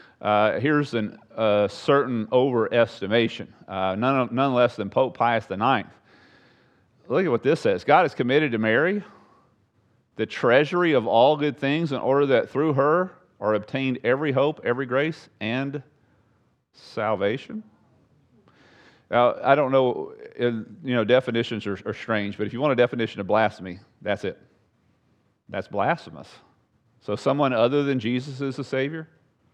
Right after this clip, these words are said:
So Mary hung on the cross for your sins? Uh, you wonder if this guy, in fact, I doubt seriously,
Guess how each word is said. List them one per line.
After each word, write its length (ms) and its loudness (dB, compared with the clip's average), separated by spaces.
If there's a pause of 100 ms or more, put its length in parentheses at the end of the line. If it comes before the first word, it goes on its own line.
(440)
So 320 0 (460)
Mary 300 2
hung 140 -2
on 60 -4
the 80 -6
cross 380 -2 (180)
for 100 -8
your 120 -6
sins? 260 -12 (1700)
Uh, 120 -10
you 140 -4
wonder 320 0
if 100 -2
this 160 -4
guy, 200 4
in 80 -2
fact, 200 2
I 60 0
doubt 240 2
seriously, 540 -6